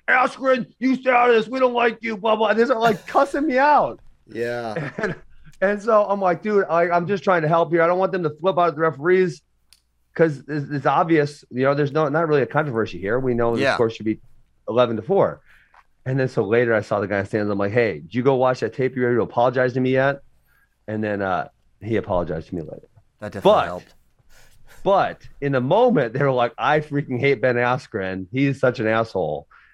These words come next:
Speaker 1: And that happened one other time to someone, someone else in New Jersey. I probably crapped on Rutgers. They were yelling at some nice volunteer at the award stand.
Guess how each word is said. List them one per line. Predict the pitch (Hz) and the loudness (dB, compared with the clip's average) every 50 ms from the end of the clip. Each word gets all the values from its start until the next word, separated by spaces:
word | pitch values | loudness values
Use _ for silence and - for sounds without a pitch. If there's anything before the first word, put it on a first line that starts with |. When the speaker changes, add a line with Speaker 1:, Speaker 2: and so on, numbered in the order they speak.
| _ _ | _ _
Speaker 1:
And | - 113 123 | -4 -2 -2
that | 131 123 | 0 2
happened | 131 135 127 123 113 113 | 0 0 0 0 0 0
one | 120 123 | 0 2
other | 120 120 113 | 0 0 0
time | 127 123 120 113 | 0 -2 -2 -4
to | 110 | -8
someone, | - - - 139 139 139 139 139 - - _ | -4 0 0 0 2 0 -2 -2 -4 -10 _
someone | _ - 160 175 180 | _ 0 2 2 2
else | 170 151 - | 0 0 -2
in | 151 | -2
New | 143 135 113 | -2 -2 0
Jersey. | 101 135 151 156 156 117 113 104 92 95 95 - _ - | 0 0 2 2 0 0 -2 -4 -4 -6 -8 -12 _ -16
I | 107 | -10
probably | 104 - 117 107 101 | -6 -4 -2 -2 -4
crapped | - - 110 104 98 104 | -4 -6 -6 -6 -6 -6
on | 95 90 | -6 -4
Rutgers. | 92 98 98 - 95 90 90 - _ _ _ _ _ _ _ _ _ _ _ - | -4 -6 -4 -4 -6 -8 -8 -10 _ _ _ _ _ _ _ _ _ _ _ 0
They | 160 196 | 2 2
were | 214 220 208 | 2 2 0
yelling | 175 156 175 185 180 185 190 190 | 2 2 4 4 2 2 0 0
at | 190 160 | -2 -2
some | - 214 202 202 | -2 -4 -2 0
nice | 208 214 220 214 | 0 0 0 0
volunteer | 196 202 202 202 202 190 156 - 202 196 185 | 0 0 2 2 2 0 -2 0 0 2 2
at | 180 156 | 2 2
the | - 165 | 2 2
award | 147 135 123 117 120 113 107 - | 2 4 4 2 2 2 0 -4
stand. | - - 92 85 78 71 71 | -8 -12 -10 -10 -10 -10 -12